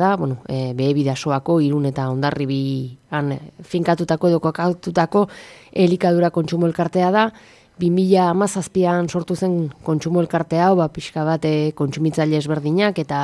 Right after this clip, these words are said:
herri mailan, ez, egin zen horrelako deialdi baten ostean, ba, ikusirik, ba,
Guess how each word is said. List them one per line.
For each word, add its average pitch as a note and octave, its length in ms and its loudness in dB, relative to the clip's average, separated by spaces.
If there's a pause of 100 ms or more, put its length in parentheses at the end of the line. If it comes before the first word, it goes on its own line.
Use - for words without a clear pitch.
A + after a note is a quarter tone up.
herri E3 300 0
mailan, E3+ 420 2
ez, G3 300 -8
egin D#3 220 -2
zen E3 180 0
horrelako D#3+ 400 0
deialdi E3 420 4
baten D#3+ 560 2
ostean, G3+ 460 0 (420)
ba, E3+ 160 0
ikusirik, E3 640 0
ba, C#3+ 140 0